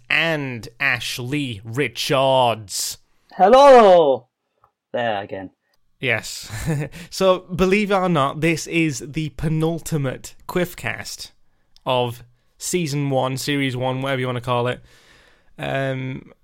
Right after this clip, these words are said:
Speaker 1: that's, that's, that's a weird thing to think about. We've almost completed a series of this, and I think it's been very good, hasn't it? What, what, what would you think?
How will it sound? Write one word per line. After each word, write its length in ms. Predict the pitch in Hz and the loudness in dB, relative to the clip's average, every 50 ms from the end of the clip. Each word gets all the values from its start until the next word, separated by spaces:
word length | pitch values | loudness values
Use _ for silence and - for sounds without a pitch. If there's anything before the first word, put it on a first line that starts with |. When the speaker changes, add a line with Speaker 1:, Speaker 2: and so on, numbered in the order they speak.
| _ _ _ _ _ _ _ _ - | _ _ _ _ _ _ _ _ -8
Speaker 1:
that's, 380 | 147 170 190 - - - - - | -6 -6 -6 -6 -8 -10 -8 -6
that's, 400 | - 165 175 - - - - - | -6 -6 -6 -6 -8 -10 -10 -10
that's 140 | 156 - - | -8 -8 -6
a 40 | |
weird 280 | 135 131 139 135 127 117 | -4 -2 0 -2 -2 -2
thing 180 | - 127 123 120 | -4 -4 -4 -4
to 60 | 120 | -4
think 200 | 143 202 240 220 | -4 -6 -4 -4
about. 300 | 170 127 110 104 110 - | -4 -4 -4 -4 -4 -6
We've 340 | 117 117 110 - - - - - | -6 -8 -8 -10 -14 -20 -16 -10
almost 400 | 131 127 123 123 120 120 117 - | -8 -6 -4 -4 -4 -6 -6 -6
completed 400 | 127 117 117 - 120 123 123 113 | -8 -8 -6 -6 -6 -6 -6 -6
a 60 | 107 | -6
series 440 | - - 123 120 120 117 120 117 123 | -6 -6 -4 -4 -2 -4 -4 -4 -4
of 200 | 127 123 120 120 | -6 -6 -6 -6
this, 360 | 117 113 - - - - - _ | -8 -8 -8 -10 -14 -18 -16 _
and 160 | 160 151 147 | -6 -4 -2
I 60 | 151 165 | -2 -2
think 160 | - 214 147 | -2 -4 -4
it's 100 | 123 120 | -4 -4
been 220 | 127 131 117 120 | -4 -4 -4 -2
very 480 | 120 127 123 120 117 113 113 110 - _ - | 0 2 2 2 2 0 -4 -10 -12 _ -2
good, 280 | 151 156 214 240 143 - | 2 2 2 2 0 -2
hasn't 280 | - 143 175 214 214 156 | -4 -6 -6 -4 -4 -4
it? 80 | 117 117 | -4 -4
What, 160 | 120 131 135 | -6 -8 -8
what, 420 | 135 139 151 156 165 170 175 170 170 | -10 -10 -10 -6 -4 -4 -4 -2 0
what 120 | 175 180 | 2 2
would 180 | 170 156 139 160 | 2 2 0 -2
you 160 | 202 226 240 | -2 -2 -2
think? 440 | - - 156 117 113 107 - - | -4 -4 -4 -4 -6 -10 -14 -16